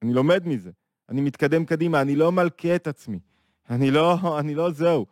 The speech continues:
אין כזה דבר, אדם שאין לו תשובה, שאין לו אפשרות לצמוח, שאין לו אפשרות להתפתח. זאת אומרת, הלקאה עצמית זה פיכסה, זה לא, צריך להכניס לנו את זה טוב טוב לראש, זה האויב הגדול של הצמיחה וההתפתחות. לעומת זאת,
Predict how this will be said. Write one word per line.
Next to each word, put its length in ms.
אין 180
כזה 240
דבר, 340
אדם 220
שאין 220
לו 80
תשובה, 360
שאין 220
לו 80
אפשרות 340
לצמוח, 540
שאין 180
לו 80
אפשרות 300
להתפתח. 720
זאת 140
אומרת, 400
הלקאה 380
עצמית 580
זה 160
פיכסה, 580
זה 240
לא, 320
צריך 140
להכניס 320
לנו 160
את 60
זה 80
טוב 300
טוב 240
לראש, 380
זה 120
האויב 500
הגדול 400
של 160
הצמיחה 500
וההתפתחות. 680
לעומת 420
זאת, 340